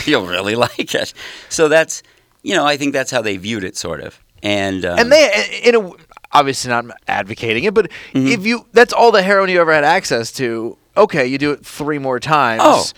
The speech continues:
Speaker 2: And you're not doing tiny amounts of it at that point, and then you, you don't have it anymore, so life goes on.
Speaker 1: I would endorse it for children if you could only <laughs> touch it once. You know what I mean? If it was just like, everyone in the world gets, you know, one
Speaker 2: Like,
Speaker 1: twenty bag once in their life, and then I'd be like,
Speaker 2: wouldn't
Speaker 1: "Of
Speaker 2: that be
Speaker 1: course
Speaker 2: great?
Speaker 1: you should try it."
Speaker 2: You get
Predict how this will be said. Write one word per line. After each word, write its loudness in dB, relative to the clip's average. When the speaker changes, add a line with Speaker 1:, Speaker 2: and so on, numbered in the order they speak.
Speaker 2:
And 2
you're 4
not 4
doing 0
tiny 2
amounts 2
of 0
it 0
at 2
that 4
point, -2
and -2
then -2
you, -4
you -8
don't 2
have 4
it -4
anymore, -2
so 2
life 6
goes 2
on. -6
Speaker 1:
I 2
would -6
endorse -6
it -12
for -14
children -4
if -6
you -2
could -4
only -2
<laughs> -12
touch -8
it -6
once. -6
You 4
know 6
what 8
I 6
mean? 2
If -4
it -4
was -2
just -6
like, -2
everyone -2
in -2
the -4
world -4
gets, -4
you -2
know, -2
one 0
Speaker 2:
Like, 0
Speaker 1:
twenty -2
bag 0
once -4
in -4
their 0
life, 0
and -4
then 0
I'd -4
be -2
like, 0
Speaker 2:
wouldn't 0
Speaker 1:
"Of 2
Speaker 2:
that 2
be 4
Speaker 1:
course 0
Speaker 2:
great? 6
Speaker 1:
you 2
should -8
try 0
it." -8
Speaker 2:
You -2
get -2